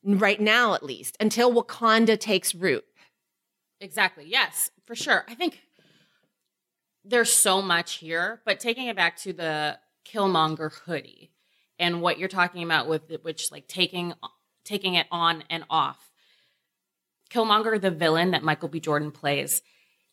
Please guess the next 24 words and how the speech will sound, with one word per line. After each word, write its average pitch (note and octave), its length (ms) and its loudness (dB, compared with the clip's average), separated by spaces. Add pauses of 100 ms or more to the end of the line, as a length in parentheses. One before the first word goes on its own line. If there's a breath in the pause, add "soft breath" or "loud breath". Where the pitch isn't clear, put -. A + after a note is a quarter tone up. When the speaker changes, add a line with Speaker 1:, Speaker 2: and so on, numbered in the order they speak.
(120)
Speaker 2:
is F#3+ 280 0
so A#3 560 4
rooted B3 520 -2 (120)
in, G3 460 2 (1500 loud breath)
no G3 180 4
spoilers, - 680 0
but G3 100 0
he's G3+ 260 2
so C4 340 2
rooted A#3+ 560 2
in F3+ 460 0
some F3 400 0
of D#3+ 320 -6
the E3 220 -4
oppression F#3 760 -2
that D3+ 240 -4
Black D#3+ 420 2
men E3 360 0
have D#3 200 -6 (160)
faced D3 420 -2 (220)
and G3+ 300 0
Black D#3+ 280 0
women D3+ 240 -12
have D3+ 180 -12